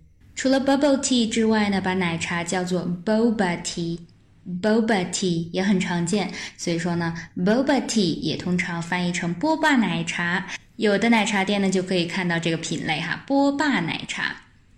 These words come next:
I have bubble tea once a week. I have bubble tea once a week. 我一周喝一次奶茶。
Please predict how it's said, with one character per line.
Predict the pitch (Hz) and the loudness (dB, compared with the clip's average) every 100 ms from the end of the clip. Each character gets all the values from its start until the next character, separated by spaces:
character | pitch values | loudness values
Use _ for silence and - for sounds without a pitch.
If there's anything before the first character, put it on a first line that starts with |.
| - - - - | -20 -20 -16 -2
I | 302 349 | 0 2
have | 294 254 208 190 | 4 4 4 2
bubble | 226 226 285 285 | 2 4 4 4
tea | 277 254 254 220 185 | 2 4 4 2 0
once | 190 214 214 262 | 2 2 2 0
a | |
week. | 226 277 294 - - - - _ _ _ _ _ _ _ _ _ | 2 2 0 -2 -8 -12 -14 _ _ _ _ _ _ _ _ _
I | - 269 302 320 | -2 2 2 2
have | 285 - 254 240 240 233 226 240 233 202 | 0 -2 0 2 4 2 2 2 0 0
bubble | 220 247 277 254 226 | 2 2 4 2 0
tea | - 247 226 226 226 226 - | 0 2 2 2 -2 -4 -6
once | 180 185 190 208 - 262 | -2 0 2 0 0 0
a | |
week. | 240 294 285 - - - _ - | 2 2 0 -4 -12 -14 _ -8
我 | 165 | -4
一 | 160 196 | -2 -2
周 | 180 - 233 247 240 | -2 0 0 0 -4
喝 | - 185 | -4 -2
一 | 180 | -2
次 | 180 | -2
奶 | 175 156 | -4 -4
茶。 | 151 165 156 - | -4 -4 -4 -6